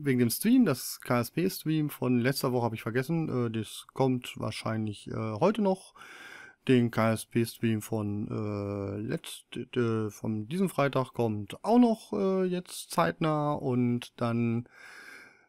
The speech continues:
äh, haben wir das schon mal wieder. Der nächste Stream am Freitag, äh, fällt aus am zehnten.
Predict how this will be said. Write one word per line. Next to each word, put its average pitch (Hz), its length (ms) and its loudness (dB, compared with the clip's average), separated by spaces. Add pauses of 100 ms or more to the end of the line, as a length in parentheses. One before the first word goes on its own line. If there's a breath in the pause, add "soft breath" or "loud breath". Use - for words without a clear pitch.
(100)
äh, - 60 -8
haben 110 960 2
wir 104 580 -2 (120)
das 170 160 0
schon 247 140 2
mal 240 120 2
wieder. 233 340 0
Der 135 220 -2
nächste 143 340 2
Stream 147 420 -2
am 120 160 0
Freitag, 123 840 -2
äh, 113 400 -2
fällt 110 600 -4
aus 202 280 -2
am 196 160 0
zehnten. 196 580 0